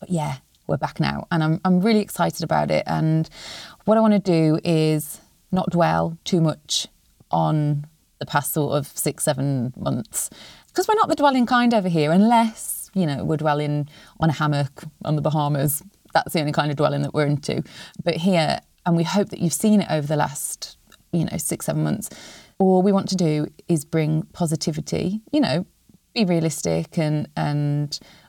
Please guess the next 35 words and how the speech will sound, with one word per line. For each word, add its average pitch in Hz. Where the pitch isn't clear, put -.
upfront 185
about 151
everything 156
that's -
happening 160
and, 147
you 175
know, -
what 160
a 175
difficult -
time 160
it's 165
been 156
for 147
everybody, 160
but 170
really 196
be 190
a 185
place 180
of 170
positivity 185
for -
you 196
and 165
encouragement. 185
And 208
we 214
hope 208
that -
you've 185
felt -
that. -
And 185